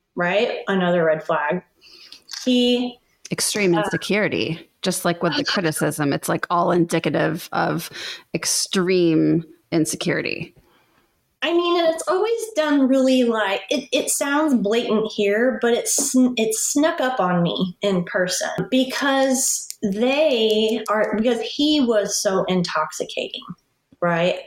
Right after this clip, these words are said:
Speaker 1: I'm, I'm in this little, like, "Am I in love or what's happening here?" So anyway, he always complained that his previous partners weren't sexual enough for him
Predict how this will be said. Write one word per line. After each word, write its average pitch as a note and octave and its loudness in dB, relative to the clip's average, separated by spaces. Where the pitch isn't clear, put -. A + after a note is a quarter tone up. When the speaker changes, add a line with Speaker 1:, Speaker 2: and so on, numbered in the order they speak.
Speaker 1:
I'm, A3+ -2
I'm A#3 2
in A3+ 4
this G3+ 0
little, F#3 2
like, E3+ 0
"Am F#3+ 0
I C#4+ 2
in A#3 2
love A#3 0
or F3 0
what's A3+ -2
happening F3 -2
here?" - -6
So C4 0
anyway, B3 2
he C4 2
always D4+ 0
complained G#3+ 0
that G3+ -2
his G3+ 0
previous G#3 0
partners F3 0
weren't F#3 -2
sexual E3+ -2
enough - -6
for - 0
him - -2